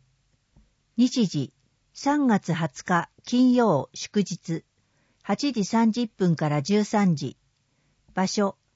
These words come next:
国際展示場駅前集合。対象、二十キロメートルを四時間程度で歩ける方。定員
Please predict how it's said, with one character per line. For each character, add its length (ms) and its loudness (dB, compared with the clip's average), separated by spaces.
国 200 -4
際 280 0
展 260 4
示 120 -4
場 260 6
駅 260 2
前 280 2
集 260 -2
合。 460 0
対 180 0
象、 500 2
二 100 2
十 160 -4
キ 220 -4
ロ 140 6
メ 180 4
ー 20 -4
ト 160 0
ル 160 2
を 240 0
四 140 0
時 140 -4
間 260 0
程 220 2
度 140 0
で 140 2
歩 180 0
け 160 0
る 120 0
方。 380 -8
定 220 4
員 180 -2